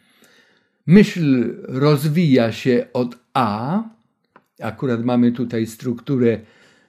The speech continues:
taką skróconą strukturę chiastyczną samej Księgi Objawienia.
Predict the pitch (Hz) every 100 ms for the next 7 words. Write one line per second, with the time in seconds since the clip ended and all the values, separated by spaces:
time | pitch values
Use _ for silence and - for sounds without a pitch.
0 | - 120 120 113 131 120 - 139 143 135
1 | 170 143 113 110 - 123 117 - 127 120
2 | 107 - 120 113 - 131 - 127 123 117
3 | - - - 135 120 123 120 120 - 196
4 | 151 107 104 101 95 98 98 101 98 110
5 | 160